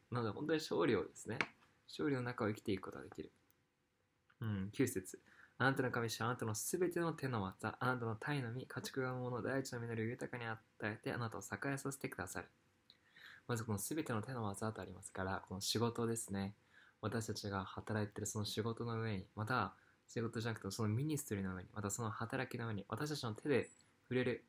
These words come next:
何かする、手の働き全部が祝福されていく。本当に良いことをしてくださるんですね。また、体の実。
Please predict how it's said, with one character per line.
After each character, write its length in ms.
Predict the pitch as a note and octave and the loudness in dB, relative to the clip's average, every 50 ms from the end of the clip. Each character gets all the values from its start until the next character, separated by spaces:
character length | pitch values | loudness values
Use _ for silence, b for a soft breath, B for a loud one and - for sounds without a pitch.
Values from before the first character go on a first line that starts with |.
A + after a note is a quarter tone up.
| _ - | _ -2
何 180 | C3+ C3+ B2+ | 0 0 0
か 140 | G#2+ G#2 G2 | 0 -2 -2
す 120 | - - | 0 2
る、 200 | A#2+ A#2 - - - | 2 2 0 0 -4
手 80 | C#3+ | 0
の 80 | C3 A2 | 0 0
働 360 | G#2 G#2+ G#2+ - A#2+ A#2+ A2 - | 0 0 0 0 0 0 0 -2
き 120 | A2 G2 - | -4 -4 2
全 260 | - D3 D#3+ D#3+ D3 | 4 4 6 6 6
部 120 | A2 G2 | 4 4
が 240 | F#2+ G2 F#2 F2+ - - _ _ _ _ - | 4 4 2 2 0 -6 _ _ _ _ -6
祝 240 | - - - - A2 | -2 -2 0 0 0
福 100 | G2+ - | -2 -2
さ 100 | - F#2+ | -4 -4
れ 80 | F#2 F2 | -4 -4
て 100 | - - | -6 -12
い 40 | |
く。 260 | - - - D#2 - - _ _ _ _ _ _ B B B B B B B B B B - - - - - | -14 -10 -10 -10 -10 -10 _ _ _ _ _ _ B B B B B B B B B B -6 -6 -4 -2 -2
本 180 | B2+ C3+ C#3 | 0 0 0
当 80 | C#3 C3+ | 0 0
に 100 | B2+ C3 | 0 2
良 80 | C3 A#2+ | 2 2
い 40 | |
こ 80 | - - | 0 -2
と 60 | - | -6
を 60 | - | -6
し 80 | - - | -6 -6
て 80 | - - | -6 -4
く 60 | - | -4
だ 60 | F#2 | -4
さ 140 | - - G2 | -2 -2 -2
る 60 | F#2+ | -4
ん 40 | - | -4
で 60 | - | -10
す 160 | - - - | -12 -6 -4
ね。 220 | A2+ A#2 A#2 - - | -4 -4 -4 -6 -6
ま 80 | A2 A2 | -4 -2
た、 80 | A2 G2+ | -2 -2
体 300 | - - - - - A2+ | 0 2 2 4 4 2
の 120 | G#2+ G2 | 2 -2
実。 160 | G2+ G#2+ G2 | -4 -4 -6